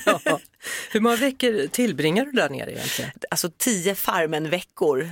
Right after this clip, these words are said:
Speaker 2: så hela sommaren i princip.
Speaker 1: Men kan du ha med dig familjen då? Det måste du väl kunna?
Speaker 2: Ja, mina barn har varit med och bott, eh, levt barackliv,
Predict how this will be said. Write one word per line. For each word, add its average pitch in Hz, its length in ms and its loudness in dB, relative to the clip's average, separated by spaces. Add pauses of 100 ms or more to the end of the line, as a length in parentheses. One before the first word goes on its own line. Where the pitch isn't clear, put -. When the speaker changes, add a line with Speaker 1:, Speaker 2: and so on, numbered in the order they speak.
(100)
Speaker 2:
så - 160 -6
hela 151 260 -2
sommaren 175 460 0
i 214 60 2
princip. - 420 -2 (300)
Speaker 1:
Men - 140 -6
kan 180 160 2
du 180 60 4
ha 165 60 2
med 165 160 0
dig 143 60 0
familjen 160 500 0
då? 101 100 -6
Det 127 60 -6
måste - 220 -6
du 107 40 -10
väl - 100 -10
kunna? 113 240 -10 (160)
Speaker 2:
Ja, 202 420 2 (180)
mina 175 220 0
barn 254 420 4
har 226 100 2
varit 226 160 -2
med 160 220 0
och 156 60 -4
bott, 147 340 -6 (220)
eh, 104 160 2
levt 170 240 -2
barackliv, 147 760 0